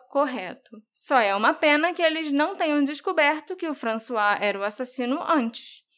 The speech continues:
E ele não pagou pelos crimes horrendos que ele cometeu. Ele escolheu o caminho dos covardes, né? Cometeu suicídio quando percebeu que a polícia tava chegando muito perto.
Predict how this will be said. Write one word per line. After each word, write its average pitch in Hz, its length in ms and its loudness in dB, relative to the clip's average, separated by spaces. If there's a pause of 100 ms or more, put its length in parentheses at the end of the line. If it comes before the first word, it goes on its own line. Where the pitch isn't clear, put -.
(240)
E 220 140 -2
ele 196 220 -2
não 262 340 0
pagou 330 380 0
pelos 302 360 -2
crimes 240 420 -4
horrendos 247 640 -4
que - 120 -8
ele 226 200 -2
cometeu. 226 560 -8 (280)
Ele 208 200 0
escolheu 220 380 -2
o 233 40 -6
caminho 247 400 -2
dos 277 140 -6
covardes, 262 600 0
né? 208 360 -4
Cometeu 214 480 -4
suicídio 285 760 -4
quando 269 320 0
percebeu 262 520 0
que 254 60 -4
a 247 40 0
polícia 247 480 -4
tava 233 220 0
chegando 220 420 -6
muito 208 260 -10
perto. 190 400 -4